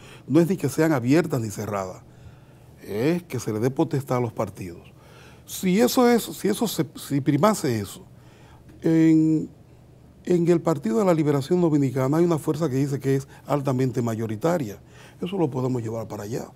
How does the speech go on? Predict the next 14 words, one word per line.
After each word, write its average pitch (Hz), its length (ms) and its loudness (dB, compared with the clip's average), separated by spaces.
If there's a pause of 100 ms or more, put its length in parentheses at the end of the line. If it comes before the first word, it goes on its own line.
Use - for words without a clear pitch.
(340)
Y 170 100 -2
tal 160 200 0
vez 175 160 0
puedan 170 320 -2
imponer 143 420 0
que 151 100 -2
sea, 107 500 -4 (340)
que 131 100 -2
sean 143 260 2
abiertas. 123 500 0 (380)
Usted 202 180 -2
puede 196 180 6
estar 147 220 0
seguro 101 420 -6